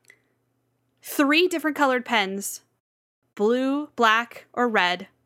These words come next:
or three colored pencils. If they need it, they might not. A lunchbox and water bottle, and a planner if they have a paper one, or if they have a tablet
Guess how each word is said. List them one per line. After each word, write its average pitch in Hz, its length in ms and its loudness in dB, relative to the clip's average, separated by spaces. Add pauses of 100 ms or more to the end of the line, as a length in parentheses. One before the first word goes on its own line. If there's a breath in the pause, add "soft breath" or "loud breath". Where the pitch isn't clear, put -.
(200)
or 220 120 2
three 233 600 -2
colored 214 480 -2
pencils. - 760 -6 (340)
If 226 240 -2
they 220 160 4
need 214 180 0
it, 190 280 -6
they 185 160 0
might 180 280 -2
not. 156 400 -4 (840)
A 208 60 -4
lunchbox 233 720 0 (120)
and 247 160 2
water 208 220 0
bottle, 214 440 -2 (960)
and 220 100 2
a 226 60 2
planner 226 680 0 (540)
if - 460 -2 (160)
they 208 120 -2
have 202 160 0
a 202 40 -2
paper 202 320 -2
one, 262 300 0 (500)
or 247 420 4
if 226 120 -6
they 247 80 2
have 226 140 2
a 226 40 -2
tablet 214 520 0